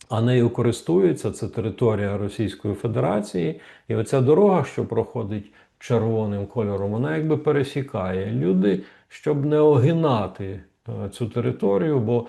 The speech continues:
довжина цього проїзду, ну, в одних документах написано майже два кілометри, від ни-, в інших — півтора. На знакові, е, написано, що один кілометр не можна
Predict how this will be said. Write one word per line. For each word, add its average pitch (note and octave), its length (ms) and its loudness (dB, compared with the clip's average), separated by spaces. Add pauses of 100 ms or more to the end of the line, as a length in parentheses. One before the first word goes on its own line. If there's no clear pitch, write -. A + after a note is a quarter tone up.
(280)
довжина D3+ 720 2
цього A#2 320 -4
проїзду, G#2 800 -6
ну, A#3+ 100 2
в C3 180 2
одних D3+ 400 6
документах A2+ 760 -2
написано G2+ 600 -4 (260)
майже G2+ 400 -2
два D#3+ 280 0
кілометри, C3+ 800 -2 (320)
від A2+ 260 4
ни-, G#2+ 200 0
в G#2 300 -4
інших — A#2 480 0
півтора. B2 680 -2 (300)
На A#2+ 280 2
знакові, A#2 840 0 (380)
е, G2+ 260 -4
написано, G#2+ 720 -2
що F#2+ 440 -4 (180)
один C#3 380 4
кілометр C3+ 600 0
не A#2 140 -2
можна A2 460 -4